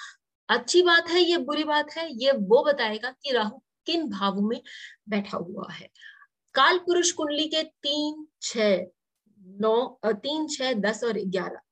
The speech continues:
इन भावों में राहु बहुत स्ट्रॉन्ग माना गया है। और आपकी कुंडली में भी तीन, छह, नौ, दस, ग्यारह, इन चारों भावों में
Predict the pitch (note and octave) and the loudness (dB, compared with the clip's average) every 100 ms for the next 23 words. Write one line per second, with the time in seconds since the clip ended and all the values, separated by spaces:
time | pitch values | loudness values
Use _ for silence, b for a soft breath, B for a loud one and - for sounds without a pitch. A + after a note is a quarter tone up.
0 | - D#4 D4 C#4+ C#4 C#4 C#4+ D4+ _ _ | -6 -4 0 0 2 0 -2 -6 _ _
1 | - G3 G#3 B3 G#3+ G3+ G3+ G#3+ A3+ _ | -4 -2 -2 -4 -8 -8 -4 -4 -6 _
2 | _ _ _ _ - - A3+ F#3+ F3 E3 | _ _ _ _ -12 0 4 4 4 -2
3 | - F#3 E3 G3 F#3+ F#3 F#3 B B B | -6 -10 -6 -6 -2 -4 -4 B B B
4 | - C4 - A3+ D4 F4+ F4+ F4+ D4+ C4+ | 2 2 4 6 6 6 4 4 4 4
5 | A#3+ F#3+ G#3 G#3 - D4 D#4 - C4 C4 | 6 6 4 0 0 0 0 2 2 4
6 | A3 G#3+ G3+ - - F3+ B3 C#4 F#3 F#3 | 4 4 2 0 0 4 4 4 0 4
7 | G3 E3+ B B B - D#4+ E4 D4+ B3 | 4 2 B B B -2 0 2 2 2
8 | A#3+ G3 G3 F#3 G3 | 2 0 -2 0 -2